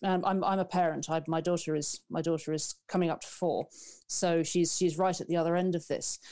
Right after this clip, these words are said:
But it's been my observation that increasingly over the course of my adult life, um, childhood has become a very constrained space,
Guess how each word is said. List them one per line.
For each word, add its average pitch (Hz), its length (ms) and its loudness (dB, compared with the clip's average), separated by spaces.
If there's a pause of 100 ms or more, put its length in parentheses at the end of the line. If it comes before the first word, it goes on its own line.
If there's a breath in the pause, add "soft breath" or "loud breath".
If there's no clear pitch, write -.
(200 loud breath)
But 185 160 2
it's 190 180 0
been 208 180 2
my 185 160 4
observation 180 640 2
that 160 140 2
increasingly 170 640 2
over 151 180 0
the 156 80 -8
course 175 340 -2
of 165 140 -4
my 160 380 2 (160)
adult 180 380 0
life, 160 480 0 (360 loud breath)
um, 170 180 2
childhood 190 420 4
has 175 120 -2
become 175 260 0
a 165 60 2
very 175 200 2
constrained 180 680 2
space, - 560 -4